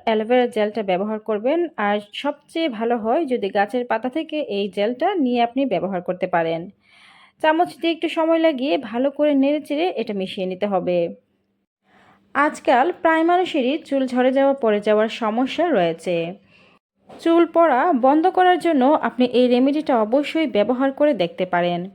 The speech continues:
হাফ চা চামচ পরিমাণ চিনি এটার সঙ্গে আমি মিশিয়ে নিয়েছি। চামচ দিয়ে একটু সময় লাগিয়ে আস্তে আস্তে করে এটা মিশিয়ে নিতে হবে। চুল একদমই লম্বা হতে চায় না, চুল ঝরে যায়, পড়ে যায়, চুল একদমই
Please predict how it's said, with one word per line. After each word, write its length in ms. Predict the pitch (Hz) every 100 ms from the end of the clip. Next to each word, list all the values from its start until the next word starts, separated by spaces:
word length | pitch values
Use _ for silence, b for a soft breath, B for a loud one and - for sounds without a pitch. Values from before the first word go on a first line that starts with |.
| B B B B
হাফ 200 | - 254 254
চা 100 | 320
চামচ 260 | 320 311 -
পরিমাণ 400 | 254 254 226 254 311 -
চিনি 300 | 285 277 330 320
এটার 220 | 233 269 269
সঙ্গে 180 | 285 294
আমি 140 | 320
মিশিয়ে 400 | 233 185 202 190
নিয়েছি। 380 | 185 170 - 208 208 B B B _
চামচ 340 | 285 285 302 302
দিয়ে 160 | 277 302
একটু 160 | 294 302
সময় 340 | 294 285 302
লাগিয়ে 360 | 302 285 240 269 -
আস্তে 280 | 220 - 302
আস্তে 220 | 294 302
করে 180 | 294 302
এটা 160 | 294 330
মিশিয়ে 360 | 240 185 196 180
নিতে 200 | 180 202
হবে। 280 | 196 180 180 185 185 b b b b b _ _
চুল 280 | 311 285 294 370 -
একদমই 460 | 269 262 247 339 339
লম্বা 280 | 285 302 302
হতে 220 | 302 330
চায় 280 | 285 220 175
না, 120 | 175 180 -
চুল 160 | 240 233
ঝরে 300 | 220 226 247
যায়, 260 | 247 240 247 247
পড়ে 240 | 202 196 190
যায়, 280 | 196 208 294 -
চুল 160 | 262 254
একদমই 440 | 233 226 233 330